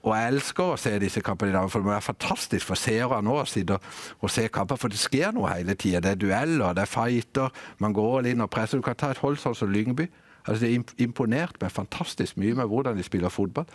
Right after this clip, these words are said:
Svært hold å spille mot. Du forsøker å presse de høyt, de spiller deg ut.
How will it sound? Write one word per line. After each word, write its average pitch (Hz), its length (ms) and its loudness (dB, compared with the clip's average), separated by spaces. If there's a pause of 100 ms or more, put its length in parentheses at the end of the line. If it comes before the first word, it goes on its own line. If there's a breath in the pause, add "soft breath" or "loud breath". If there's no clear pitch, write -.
(200 loud breath)
Svært - 460 -2
hold 131 160 2
å 104 80 0
spille 107 320 0
mot. 180 160 -4
Du - 160 -4
forsøker 113 480 0
å 87 80 0
presse 87 320 -2
de 85 80 0
høyt, 135 180 -2
de 165 80 0
spiller 104 300 0
deg 98 220 2
ut. - 100 -8